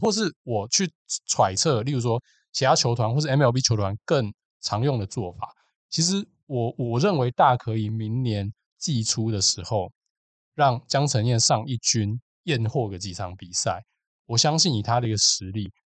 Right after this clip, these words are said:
是可以再次证明他在一军是可以吃轮值的。那这样子的一个成绩被证明之后，你把它放上交易的台面上，其实不止台钢，我觉得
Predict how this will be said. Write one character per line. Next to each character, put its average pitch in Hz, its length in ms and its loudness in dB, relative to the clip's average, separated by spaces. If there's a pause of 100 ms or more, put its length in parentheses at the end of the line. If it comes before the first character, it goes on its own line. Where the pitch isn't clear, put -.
是 185 200 2
可 - 160 -2
以 104 100 -2
再 143 260 2
次 120 220 -2
证 117 260 -2
明 92 180 -8
他 110 120 -4
在 117 140 -4
一 123 100 -6
军 104 260 -4 (440)
是 - 180 2
可 127 160 -2
以 101 60 -4
吃 - 240 2
轮 92 260 -2
值 90 260 -4
的。 71 160 -16 (640)
那 208 200 4 (120)
这 - 100 2
样 196 160 6
子 143 120 -6
的 127 120 2
一 120 80 0
个 123 100 2
成 120 200 4
绩 135 120 4
被 139 140 2
证 123 240 2
明 98 160 -2
之 101 200 0
后， 92 280 0 (280)
你 143 100 0
把 127 120 6
它 127 60 6
放 131 240 2
上 127 200 2
交 117 220 0
易 117 60 -2
的 101 120 -8
台 95 220 -6
面 104 200 -2
上， 92 260 0 (280)
其 - 100 0
实 143 60 4
不 190 120 0
止 143 120 -2
台 98 240 -4
钢， 101 320 -4
我 120 100 2
觉 127 100 2
得 143 200 0